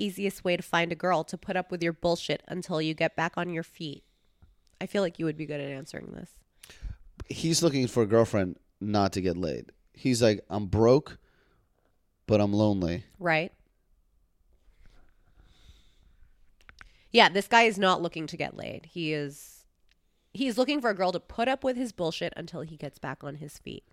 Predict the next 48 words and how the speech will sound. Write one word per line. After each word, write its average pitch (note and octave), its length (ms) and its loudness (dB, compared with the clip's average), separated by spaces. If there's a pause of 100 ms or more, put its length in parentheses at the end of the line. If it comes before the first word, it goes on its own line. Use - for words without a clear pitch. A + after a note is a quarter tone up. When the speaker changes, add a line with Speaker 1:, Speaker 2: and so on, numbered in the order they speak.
(120)
Speaker 2:
I D#3 60 2
mean, E3+ 160 4
he, E3+ 140 0
the D3+ 100 0
question's D#3 480 2
already C#3 480 4
so B2+ 580 2 (460)
negative. B2+ 680 2 (400)
Like, B2 260 2
"Put C#3 160 4
up C#3 120 4
with B2 140 0
my A#2+ 140 2
bullshit." G2+ 640 2 (480)
Like, A#2 280 2
Speaker 1:
So C#4 160 8
what's C4 200 4
your A#3+ 120 0
answer? G#3 440 2
Like, E3 200 6
Speaker 2:
I E3+ 60 10
don't G3+ 120 6
know. D3 220 6
Speaker 1:
be G#3+ 160 2
Speaker 2:
Carry, F#3 320 10
Speaker 1:
more F3 80 8
positive? G#3+ 440 0
Speaker 2:
yeah, A#3+ 140 0
carry, F#3 480 2
Speaker 1:
Value F3 460 6
Speaker 2:
like, G3+ 80 2
Speaker 1:
yourself F#3+ 380 2
Speaker 2:
v-, C3 180 4
Speaker 1:
beyond F3 640 2
Speaker 2:
I'd F3+ 220 4
say C3+ 420 8
Speaker 1:
what's D#3 280 -6
in D3+ 100 0
your C3+ 80 10
Speaker 2:
look D#3 140 8
Speaker 1:
bank F#3 100 10
Speaker 2:
at, C3+ 60 2
look C#3+ 160 8
Speaker 1:
account? - 140 2
Speaker 2:
at, C3 60 -4
look C3+ 220 4
at E3+ 100 6
what A#2 460 8